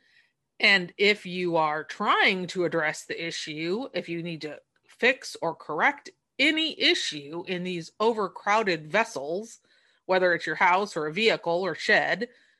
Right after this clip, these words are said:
then you have to clear out the stuff. Like, you have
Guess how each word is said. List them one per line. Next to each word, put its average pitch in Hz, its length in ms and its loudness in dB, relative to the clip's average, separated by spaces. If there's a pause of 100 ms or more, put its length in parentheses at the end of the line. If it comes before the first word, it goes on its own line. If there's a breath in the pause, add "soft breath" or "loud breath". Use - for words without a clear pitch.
(260 soft breath)
then 214 220 0
you 220 140 0
have 196 260 2
to 190 80 -2
clear 190 320 2
out 160 200 2
the 156 100 -10
stuff. - 540 -4
Like, 170 220 -4
you 185 140 -6
have 202 380 2